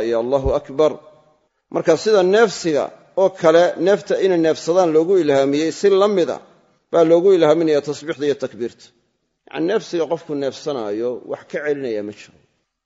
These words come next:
Yacni hadduu hadlayo, hadduu wax cunayo, hadduu wax cabbayo, yacni waxa weeye mar walba waa neefsan karaa. Hadalkii xataa waxa weeye isagoo hadlaya ayaa markaysaa neefsiga iska socdaa. Saasoo kalea laynoo sheegayaa inaan marka waxa weeye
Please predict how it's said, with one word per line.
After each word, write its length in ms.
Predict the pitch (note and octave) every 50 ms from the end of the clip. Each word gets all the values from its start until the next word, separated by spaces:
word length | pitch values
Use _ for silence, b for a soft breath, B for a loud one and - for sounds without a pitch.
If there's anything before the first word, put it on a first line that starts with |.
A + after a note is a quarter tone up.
| _ _ _ -
Yacni 140 | G#2 A#2+ A#2
hadduu 260 | A#2+ B2+ C3+ D#3+ D3
hadlayo, 480 | C3+ D3 C#3+ C#3+ C3+ C3+ C#3 C#3+ D3 D#3 - -
hadduu 220 | A2 G2+ B2 D3
wax 120 | C#3 B2 -
cunayo, 400 | - D3+ D3+ C#3+ C#3+ D3 D#3 D#3+ -
hadduu 260 | - A2 G#2+ G#2 C#3 C3+
wax 120 | C3 -
cabbayo, 460 | - B2 D3 C#3+ D3 D3+ D#3 D#3 E3+ E3+ - _ _ _ _ _ _ _ _ _ _ _
yacni 240 | C3 C3+ A#2+ C3+ C#3
waxa 160 | C#3 B2+ D3+
weeye 120 | D#3+ D#3 D3+
mar 160 | D#3+ F3 F#3+
walba 220 | F3+ F#3 F3+ F#3
waa 80 | F#3 F3
neefsan 320 | D#3+ D#3 C#3 - - F3 -
karaa. 240 | - G#2 D#2+ - _ _
Hadalkii 380 | - C#3+ D#3+ E3 D3 D3+ E3
xataa 280 | C3 D#3 D3 - D3+ C#3+
waxa 160 | D3+ - F3
weeye 160 | E3 E3 D3+
isagoo 240 | C#3+ - F#3 E3 E3+
hadlaya 440 | F3 F3+ F3 E3 D3 D3 D3+ D#3+ F3 G3+ - _ _ _ _ _ _ _ -
ayaa 280 | F3 E3 F3+ F3 E3
markaysaa 460 | D#3+ F3 E3+ E3+ E3 C#3+ - D#3+ D3+
neefsiga 360 | D3+ D#3+ E3+ D#3 - - D3 D3
iska 180 | - - D#3
socdaa. 340 | - - - D2+ D#2 C2+ - _ _ _ _ _ _ _ _
Saasoo 340 | - G#3 G#3 F#3 - G3 G#3
kalea 260 | G3+ G3+ F#3+ F#3+ F#3
laynoo 300 | F3 F3 F3 F3 G3 G#3
sheegayaa 640 | G3 - - F#3+ F#3+ F3 E3 D3+ C#3 C3+ B2+ A2 D#2 C2+ - _ _ _ _ _ _ _ _ _ _ _ _ _ -
inaan 240 | A#3 A3 G3 F3+ F3+
marka 220 | G3 G#3 - - F3+ E3+
waxa 180 | D#3+ - E3+
weeye 400 | F#3 G3 F#3+ F3+ E3 D#3 D#3 D3+